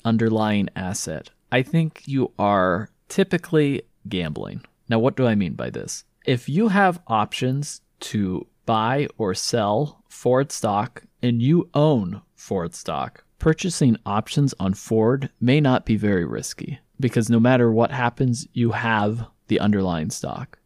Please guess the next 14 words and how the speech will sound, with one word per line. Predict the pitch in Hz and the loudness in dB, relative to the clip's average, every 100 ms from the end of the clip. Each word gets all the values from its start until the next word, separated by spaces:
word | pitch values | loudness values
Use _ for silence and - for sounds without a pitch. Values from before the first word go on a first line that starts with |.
| _ | _
So | - 131 | -4 0
let's | 131 - | 0 0
say | 147 | 0
you | 131 123 110 - _ - | 2 0 -2 -6 _ -10
buy | 123 113 117 120 - - | -2 0 2 0 -2 -6
an | 104 101 - | -4 -4 -2
option | 107 104 - 104 95 110 - _ | -4 -4 -6 -4 -4 -6 -10 _
to | - 110 | -4 -2
buy | - 101 104 113 127 - | 0 0 2 2 0 -4
Ford | - - 110 107 123 - - | -6 0 2 2 0 -6 -8
at | 107 | -6
a | 101 | -6
specific | - 107 - 110 110 - | -6 -4 -4 -4 -6 -4
price, | 107 117 139 | -2 -2 -4